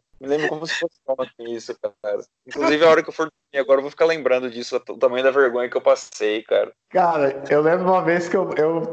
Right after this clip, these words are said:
Speaker 2: a gente foi tocar num, num show, cara, num festival. E a hora que eu pulei do palco, ninguém me segurou, eu caí de dedo no chão, cara. Voltei embora dirigindo com o dedo inchado. <laughs>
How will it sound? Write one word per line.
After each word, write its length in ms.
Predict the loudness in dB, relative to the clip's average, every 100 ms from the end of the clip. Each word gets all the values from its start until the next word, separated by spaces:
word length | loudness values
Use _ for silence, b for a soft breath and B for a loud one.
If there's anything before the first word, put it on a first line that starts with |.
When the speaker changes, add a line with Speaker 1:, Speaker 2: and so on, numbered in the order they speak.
| -4
Speaker 2:
a 120 | -2
gente 200 | 0 -2
foi 140 | -2 0
tocar 380 | 0 2 0
num, 420 | 2 2 2 0 0
num 260 | 2 0
show, 320 | 0 0 0
cara, 180 | 0 0
num 140 | 0 0
festival. 1080 | -2 -4 -10 -6 -2 0 2 0 -4 B B B B B _
E 120 | -2
a 60 | 0
hora 100 | 0
que 100 | -2
eu 60 | -2
pulei 400 | 0 0 2 2
do 240 | 2 2
palco, 420 | 2 2 2 0
ninguém 440 | 0 -2 -2 -2 -2
me 100 | 0
segurou, 440 | 0 0 2 2
eu 60 | 2
caí 200 | 0 0
de 140 | 0
dedo 320 | 0 0 0
no 120 | 0
chão, 280 | 0 0 0
cara. 440 | 0 -2 -4 -14 -8
Voltei 360 | 0 0 2 2
embora 300 | 2 0 -2
dirigindo 520 | -4 -2 0 0 0
com 100 | -2
o 40 |
dedo 220 | -2 0 0
inchado. 520 | -2 0 0 0 -2
<laughs> 420 | -4 -6 -8 -6